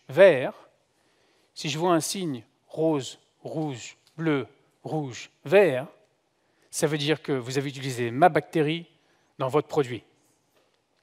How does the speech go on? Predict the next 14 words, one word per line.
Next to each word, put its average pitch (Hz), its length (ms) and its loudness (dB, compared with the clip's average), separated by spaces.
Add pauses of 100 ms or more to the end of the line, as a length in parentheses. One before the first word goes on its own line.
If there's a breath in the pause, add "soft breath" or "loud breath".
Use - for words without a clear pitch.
(540 soft breath)
Si - 140 -14
vous 135 160 -2
avez 143 260 2
acheté 123 420 -4
ma 127 160 2
bactérie, 135 540 0 (640)
dans 117 100 -8
mon 143 140 -2
magasin, 139 480 0
il 135 80 -8
y 120 40 -8
a 120 60 -6
un 120 80 -8
problème. 113 300 -8